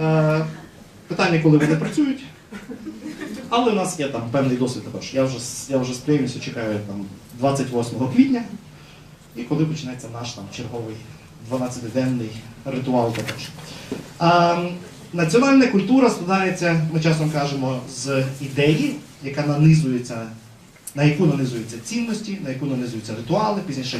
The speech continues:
герої впроваджують, і потім символіка йде. Е, цінності ми подивилися, ритуал один маленький подивилися. Я хотів вам показати героя. Очевидно, щоб, щоб ви трошки мали таке відчуття. Е,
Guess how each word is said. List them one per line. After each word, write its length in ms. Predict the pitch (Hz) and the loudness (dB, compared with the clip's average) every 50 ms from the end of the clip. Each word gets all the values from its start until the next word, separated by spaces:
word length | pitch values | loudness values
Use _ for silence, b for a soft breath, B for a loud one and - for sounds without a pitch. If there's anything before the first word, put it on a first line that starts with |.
| 104 110 | -2 0
герої 320 | 135 139 143 156 160 151 | 0 2 4 6 6 6
впроваджують, 580 | 135 - - - 135 131 127 120 117 117 113 117 | 4 2 -2 -4 -2 -2 -2 -2 -4 -8 -10 -10
і 20 | |
потім 280 | 113 117 131 131 113 120 | -10 -10 -10 -10 -10 -10
символіка 560 | - - 123 120 117 120 120 104 98 98 98 | -10 -8 -6 -4 -4 -2 -2 -2 -2 -4 -6
йде. 100 | 95 92 - - - - - - - B B B B B B B B B B B B B - - - - | -8 -10 -10 -12 -12 -14 -16 -16 -16 B B B B B B B B B B B B B -20 -12 -4 0
Е, 460 | 143 143 143 143 143 143 143 143 - - - - - | 2 4 4 4 4 4 2 2 0 -2 -8 -12 -4
цінності 480 | - 214 214 196 170 160 156 - 143 | 2 4 6 6 8 6 6 4 2
ми 80 | 123 120 | 0 0
подивилися, 560 | 120 123 - 156 214 262 240 208 - - 151 | 0 -2 0 0 0 0 0 -2 -2 0 0
ритуал 440 | 151 143 - 151 143 151 156 151 135 | 0 2 2 4 4 6 6 4 4
один 180 | 123 127 135 127 | 2 0 0 0
маленький 340 | 123 123 123 117 120 127 | 0 -2 -2 -4 -6 -8
подивилися. 500 | 120 135 - 185 226 277 254 208 - - | -8 -6 -6 -4 -2 -2 -2 -4 -4 -4
Я 60 | 160 156 | -4 -4
хотів 220 | - - 180 165 | -4 -2 0 2
вам 100 | 160 151 | 2 2
показати 340 | - - - 143 135 131 127 | 0 -2 -4 -4 -4 -4 -2
героя. 380 | 123 156 160 160 - - - - - - - - - - - 160 | 2 4 4 6 6 4 2 -2 -8 -12 -16 -20 -20 -18 -14 -8
Очевидно, 300 | 156 190 226 240 208 170 | -4 -2 -2 -2 -2 -2
щоб, 300 | - 160 156 156 - - | -2 -2 -2 -4 -4 -8
щоб 120 | - 185 | -6 -2
ви 100 | 196 202 | -2 0
трошки 260 | - 165 156 156 - | 2 2 0 0 0
мали 240 | 151 143 135 131 123 | 0 0 0 0 -2
таке 160 | 120 - 131 | -2 -4 -6
відчуття. 380 | 123 123 123 - 156 - 110 - - - - - B B B B B B B B B - - | -6 -6 -6 -8 -8 -6 -6 -6 -8 -10 -16 -18 B B B B B B B B B -4 0
Е, 440 | 147 147 151 151 151 151 151 151 | 4 6 8 8 8 8 6 6